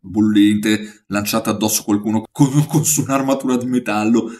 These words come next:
faceva benissimo il suo effetto, risparmiando sull'olio che costava e era raro. E comunque dopo questo camminamento bisognava passare la seconda cerchia di mura e se si riusciva c'era un altro camminamento per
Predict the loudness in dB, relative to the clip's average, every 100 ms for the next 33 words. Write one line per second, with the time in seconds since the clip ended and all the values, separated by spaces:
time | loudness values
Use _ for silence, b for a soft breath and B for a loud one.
0 | B -4 -2 0 0 0 0 -2 -2 0
1 | -2 -2 0 0 0 -2 -4 -6 -2 0
2 | 0 -2 -2 -2 -4 -2 0 0 0 0
3 | -2 -4 -8 -6 -4 -4 -4 -4 -2 0
4 | 0 -2 -6 -6 -6 -8 -10 -4 2 4
5 | 6 4 0 -2 -2 -4 -2 -4 -2 -2
6 | -2 0 0 0 -2 -4 -2 -4 -4 -4
7 | -4 -4 -4 -2 -2 -2 -2 -2 -2 -2
8 | -2 -2 -4 B -2 0 2 2 2 2
9 | 0 2 2 2 -2 B -2 0 0 -2
10 | -2 -4 -2 0 0 0 -2 0 0 -2
11 | -8